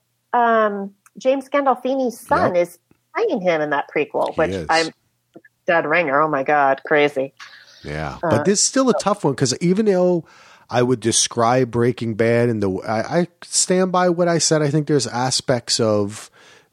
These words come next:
Speaker 2: to, like, almost over process in it that they worked out the kinks with Better Call Saul, and they got so into character and depth.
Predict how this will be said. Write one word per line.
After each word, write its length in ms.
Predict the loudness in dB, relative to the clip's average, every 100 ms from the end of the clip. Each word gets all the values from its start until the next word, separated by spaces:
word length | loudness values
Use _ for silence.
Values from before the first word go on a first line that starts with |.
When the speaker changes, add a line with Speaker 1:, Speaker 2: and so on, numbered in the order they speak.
| -20 -18 -10
Speaker 2:
to, 240 | -6 -2
like, 240 | 0 0
almost 440 | 2 0 2 0 0
over 380 | 2 4 4 0
process 680 | -2 0 0 0 0 2 2
in 140 | 2 0
it 140 | -2
that 140 | -2
they 100 | 0
worked 380 | -2 0 -2 0
out 200 | 0 0
the 80 | -2
kinks 420 | -6 -4 -4 -2
with 160 | -4 0
Better 220 | 0 0
Call 240 | 0 2
Saul, 300 | 2 2 2
and 80 | 0
they 60 | -2
got 240 | -4 -2
so 560 | 0 2 2 2 2 0
into 320 | -6 -6 -8
character 720 | -6 -4 0 0 -2 -2 -2
and 180 | -2 -6
depth. 560 | -2 -2 -4 -12 -20